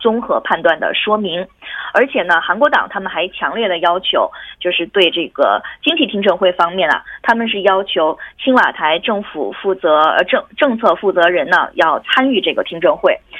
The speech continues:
会议呢，还具体指定像经济副总理兼企划财政部长洪南基以及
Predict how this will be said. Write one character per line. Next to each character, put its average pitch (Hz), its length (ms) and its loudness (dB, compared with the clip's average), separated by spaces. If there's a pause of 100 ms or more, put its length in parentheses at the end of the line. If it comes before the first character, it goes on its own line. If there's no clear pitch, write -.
(120)
会 254 220 2
议 226 160 -8
呢， 170 140 2
还 160 260 -6
具 220 200 -10
体 320 180 -12
指 - 160 -8
定 175 260 -6 (320)
像 170 220 2
经 226 300 -4
济 196 220 -2
副 208 200 -4
总 175 260 -2
理 170 260 -4
兼 190 360 2
企 - 180 -8
划 170 220 2
财 156 220 -4
政 254 160 0
部 226 120 -4
长 196 200 0
洪 190 180 -4
南 220 180 2
基 262 160 0
以 160 200 -8
及 165 300 0